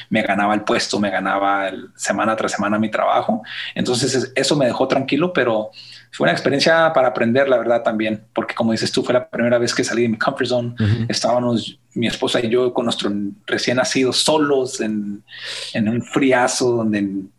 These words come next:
Speaker 1: caía nieve bastante, o sea,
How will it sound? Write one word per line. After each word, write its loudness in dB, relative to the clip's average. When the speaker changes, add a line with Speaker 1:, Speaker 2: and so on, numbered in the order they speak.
Speaker 1:
caía 2
nieve 0
bastante, 0
o -2
sea, -2